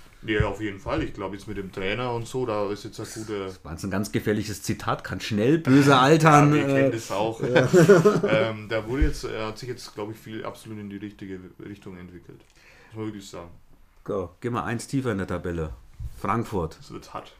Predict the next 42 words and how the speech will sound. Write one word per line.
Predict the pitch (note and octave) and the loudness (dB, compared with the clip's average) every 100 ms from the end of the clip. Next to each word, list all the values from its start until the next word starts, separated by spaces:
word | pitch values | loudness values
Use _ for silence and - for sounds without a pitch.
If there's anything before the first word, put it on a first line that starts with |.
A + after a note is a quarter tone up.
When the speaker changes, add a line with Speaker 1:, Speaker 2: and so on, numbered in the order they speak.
| - - | -20 -12
Speaker 2:
Fra-, | A2 - | -10 -6
Frankfurt | - C#3 C#3 B2+ - | -2 -2 0 -4 -2
kann | D#3 | -2
ich | C#3+ | 0
sagen, | C#3 C3 | -2 -4
okay, | C#3+ D3 C3 B2+ A#2 - - - - | 0 0 0 -6 -14 -14 -16 -18 -14
performen | - G#2+ - B2 C#3 B2+ | -8 -6 -2 0 0 0
ja | G2+ G2 B2+ C3 | -2 -2 0 -2
vom | A#2+ A2+ | -4 -10
Papier | A2+ G#2 B2 C3 | -8 -8 -4 -4
her, | B2 | -4
glaub | A2 | -6
ich, | G#2 | -8
da, | - D2 G#2+ | -8 -6 -6
wo | G#2+ | -6
sie | G2+ | -6
hingehören, | G2 C3+ C#3+ C#3 | -4 -2 -2 -2
gerade | C3+ C3 | -4 -4
in | C#3 | -4
der, | C#3 C3 | -6 -6
in | - A2 | -6 -6
der | B2 | -6
Tabelle. | C3 C3 C3 D3+ | -8 -6 -4 -4
Speaker 1:
Ja, | C#3 F#2+ F2 F2 F2 - _ _ _ | -6 -8 -8 -12 -14 -18 _ _ _
grundsätzlich | - A#2+ A2+ A#2+ - G#2 | -10 -10 -8 -10 -12 -16
glaub | - F#2+ F#2 | -12 -12 -12
ich | |
schon, | - F#2+ F2+ - _ _ | -14 -14 -14 -18 _ _
dass | G2 - - | -16 -16 -20
es | - | -14
ungefähr | A#2 G#2+ G#2 F#2+ | -12 -10 -10 -10
hinhaut. | F#2+ G2+ G2 F#2+ F#2 _ _ | -10 -10 -10 -10 -12 _ _
Vielleicht | A2+ A2+ A2+ | -8 -8 -6
mal | A2 A2 | -2 -2
Speaker 2:
Ja. | G#2+ | -4
Speaker 1:
einen | G2+ | -8
Schwung | G#2 - A2 | -14 -12 -10
nach | A2+ A2 | -10 -10
oben, | A2 A#2 A#2 | -6 -6 -6
einen | A2+ G#2 | -8 -10
Schwung | - G#2 | -12 -12
nach | G#2 | -12